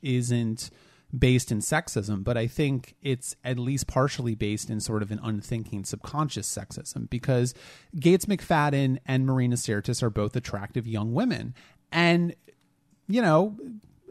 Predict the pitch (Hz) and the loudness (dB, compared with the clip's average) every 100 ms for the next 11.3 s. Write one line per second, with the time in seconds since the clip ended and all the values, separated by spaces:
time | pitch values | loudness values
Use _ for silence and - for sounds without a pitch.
0 | 190 160 160 151 160 170 165 175 180 185 | -12 -4 0 2 0 -6 -6 -6 -6 -2
1 | 170 170 151 139 143 123 135 156 214 104 | 0 2 0 0 2 2 0 0 0 -2
2 | 98 - 123 117 113 117 127 127 120 123 | -4 -4 0 2 2 -2 -2 0 0 0
3 | 123 131 120 214 233 175 - 262 190 185 | 0 -2 0 -2 0 -2 -2 -8 -6 -4
4 | 208 233 262 - - - - - 160 175 | -2 -2 -4 -6 -10 -14 -16 -2 0 2
5 | - 185 180 175 - - - - 147 175 | 6 6 6 4 -2 -20 -12 2 6 8
6 | 175 180 - - 180 214 - - - - | 8 6 6 4 6 6 2 -8 -6 -2
7 | 131 135 131 143 123 131 131 123 - 175 | 2 2 2 0 2 2 2 0 2 2
8 | 131 113 - 113 107 127 127 127 - 113 | 2 0 0 0 2 0 0 -2 0 -2
9 | - 120 - 135 110 113 131 127 110 107 | -2 -6 -4 -4 2 2 4 2 -2 -2
10 | 117 - 117 107 107 98 - 170 131 - | -4 -4 -4 -2 -2 -4 -4 -2 -2 -4
11 | - - | -10 -12